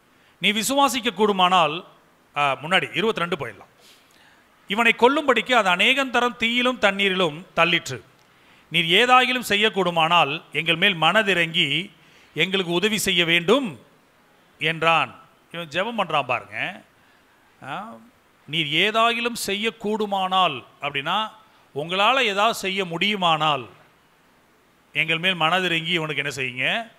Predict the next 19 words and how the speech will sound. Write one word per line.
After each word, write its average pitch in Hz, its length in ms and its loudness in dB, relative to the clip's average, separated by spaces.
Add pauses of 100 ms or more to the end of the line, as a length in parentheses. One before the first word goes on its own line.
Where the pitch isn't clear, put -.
(400)
உதவி 156 320 -2
செய்யுங்க 127 300 -4
அப்படின்னா. 98 260 -14 (580)
இப்ப - 120 -14
இவனுடைய 196 540 -4 (280)
ஜெபத்துல 247 400 -4
பாத்தீங்க 175 340 0
அப்படின்னா, 160 440 -2
அவிசுவாசம் 185 680 0
இருக்கிறத 165 300 -4
நம்ம 165 180 -2
என்ன 139 120 -6
செய்ய 135 180 -8
முடிகிறது? 127 560 -8 (300)
பார்க்க 131 280 -6
முடிகிறது. 110 600 -10 (760)
ஒரு 131 120 -8
சந்தேகம் 165 500 -2
இருக்குது. - 240 -20